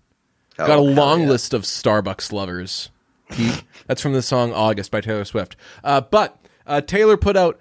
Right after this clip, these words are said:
Speaker 2: a music video for the song Bejeweled, which is an important song on the Taylor Swift album because, as you'll hear on the review episode,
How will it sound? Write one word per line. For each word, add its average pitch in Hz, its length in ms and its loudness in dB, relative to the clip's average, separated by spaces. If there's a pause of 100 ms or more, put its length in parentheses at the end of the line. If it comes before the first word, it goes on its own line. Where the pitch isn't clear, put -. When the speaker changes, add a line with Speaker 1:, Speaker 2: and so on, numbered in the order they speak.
(220)
Speaker 2:
a 147 200 0
music 151 280 -4
video 170 200 0
for 160 120 -10
the 143 80 -8
song 151 280 -4
Bejeweled, 131 640 2
which 139 260 -2
is 135 160 -2
an 131 100 -2
important 151 420 -2
song 143 360 0
on 127 160 -4
the 127 80 -4
Taylor 131 220 -2
Swift - 220 -4
album 139 340 2
because, 120 400 -4 (200)
as 131 160 -4
you'll 127 160 0
hear 147 460 2
on 123 160 -4
the 127 80 0
review 135 340 2
episode, 123 500 -2